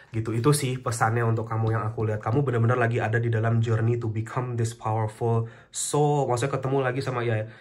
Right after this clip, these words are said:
your, your most powerful self. Kamu akan paham bagaimana energi itu sifatnya menyerap. Energi itu sifatnya abis diserap apa? Disimpen. Abis disimpen apa? Dibuang, dirilis. Kalau kamu menyerap energi yang negatif,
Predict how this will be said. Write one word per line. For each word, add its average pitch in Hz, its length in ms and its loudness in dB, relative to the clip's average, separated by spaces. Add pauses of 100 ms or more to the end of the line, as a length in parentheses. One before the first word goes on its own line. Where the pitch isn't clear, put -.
(140)
your, 123 160 2
your 123 160 0
most 123 320 0
powerful 113 560 0
self. 98 560 -6 (560)
Kamu 135 300 2
akan 127 180 0
paham 123 300 2
bagaimana 120 420 2
energi 117 460 0
itu 139 100 0
sifatnya 120 400 -2
menyerap. 120 640 -2 (300)
Energi 117 400 2
itu 139 100 0
sifatnya 127 460 0
abis 131 260 0
diserap 151 320 0
apa? 139 300 2
Disimpen. 123 760 -4 (240)
Abis 117 300 -2
disimpen 117 420 -2
apa? 123 380 -8
Dibuang, 95 880 -4
dirilis. 95 880 -10 (2250)
Kalau 104 160 -4
kamu 123 400 -4
menyerap 117 320 -2
energi 107 320 -2
yang 98 80 -4
negatif, 98 640 -10